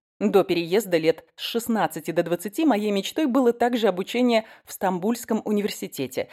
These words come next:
и я, имея диплом Тёмера, могла бы попробовать выиграть стипендию на обучение, либо же продолжить обучение на основе моих высших. Но я сделала то, что обычно мне не свойственно, отказалась от этой мечты,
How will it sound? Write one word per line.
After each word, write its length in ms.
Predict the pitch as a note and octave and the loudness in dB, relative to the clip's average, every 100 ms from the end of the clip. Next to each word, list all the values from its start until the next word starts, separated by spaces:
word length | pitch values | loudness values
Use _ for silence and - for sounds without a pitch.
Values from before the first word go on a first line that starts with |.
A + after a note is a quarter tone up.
| - - | -14 -6
и 80 | G3+ | -4
я, 240 | F#3 E4 | -2 0
имея 320 | C4+ A#3+ C#4+ | 2 4 4
диплом 400 | F#3 G3+ G#3+ F#3 | 2 -2 0 0
Тёмера, 460 | - D#4 D#4 D4 C4 - _ | 0 2 6 6 4 -2 _
могла 340 | G3+ F3+ G#3+ A#3 | -4 0 0 2
бы 80 | |
попробовать 720 | A3+ A3+ - C#4+ A3 D#3+ D3+ | 0 -2 0 2 4 4 2
выиграть 380 | E3 G3+ D#3+ D#3+ | 2 2 0 -4
стипендию 540 | - - G#3 F#3+ E3 E3+ | -6 -8 -4 -2 -2 0
на 140 | D#3+ | 2
обучение, 640 | D#3 E3 - C4+ A3+ D#3+ - - - | 0 -2 -2 2 2 0 -2 -14 -8
либо 260 | F#3+ A3 G#3 | -2 4 4
же 120 | F#3 | 4
продолжить 600 | - F3 F3 A#3+ F#3+ E3 | 4 4 6 2 2 -2
обучение 500 | D3+ D#3 A#3+ C4 A#3+ | -4 -2 0 2 4
на 140 | G3 E3+ | 4 2
основе 380 | - G#3 A3 | 2 -2 0
моих 320 | A3 G3 A3 C#4+ | 2 0 -2 0
высших. 560 | C#4+ - - A2+ - _ _ - | 0 0 -4 -10 -14 _ _ -2
Но 120 | G3 | 0
я 160 | F#3 F#3+ | 2 0
сделала 480 | D#3+ F#3+ F3 E3+ | 2 6 6 6
то, 200 | E3+ D4+ | 2 0
что 220 | E4+ - F#3 | 0 4 4
обычно 380 | F#3+ D4 D4 | 4 0 4
мне 180 | C4 A#3 | 4 4
не 140 | B3+ C4+ | 2 2
свойственно, 760 | A3 F#3+ E3 - D#3 D3+ D3 - - _ | 0 0 0 -2 -2 0 0 -4 -20 _
отказалась 640 | - - C#4+ A3+ D#3+ B2 - | -6 2 2 4 2 0 -4
от 140 | C#3 | -4
этой 160 | E3+ D#3+ | -2 -2
мечты, 460 | E3 - - B2+ | -4 -6 -6 -8